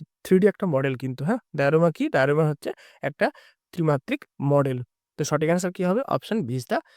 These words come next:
right answer। চলো তাহলে নেক্সট কোশ্চেন দেখি। নেক্সট কোশ্চেন কি বলছে? যে ভার্চুয়াল রিয়ালিটি ব্যবহারের মাধ্যমে শিক্ষার্থী, মানে ভার্চুয়াল রিয়ালিটি, এটার মাধ্যমে কি হবে না যে, আম, শিক্ষার্থীর মধ্যে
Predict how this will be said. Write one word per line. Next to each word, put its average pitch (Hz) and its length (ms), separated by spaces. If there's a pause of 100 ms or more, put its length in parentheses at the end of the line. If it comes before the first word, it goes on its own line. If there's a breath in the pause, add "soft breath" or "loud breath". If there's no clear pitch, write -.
(140 soft breath)
right 139 300
answer। 135 340 (260)
চলো 196 160
তাহলে 208 140
নেক্সট 190 240
কোশ্চেন 214 320
দেখি। 139 160 (1120)
নেক্সট 247 220
কোশ্চেন 285 300
কি 208 120
বলছে? 120 280 (440 loud breath)
যে 165 180 (500)
ভার্চুয়াল 190 520
রিয়ালিটি 175 440 (1080)
ব্যবহারের 165 640 (320)
মাধ্যমে 147 440
শিক্ষার্থী, - 540 (360)
মানে 427 140 (140)
ভার্চুয়াল 220 340
রিয়ালিটি, 139 360
এটার 175 280
মাধ্যমে 156 340
কি 185 140
হবে 151 120
না 262 100
যে, 254 180 (400 loud breath)
আম, 143 240
শিক্ষার্থীর 214 600
মধ্যে 202 220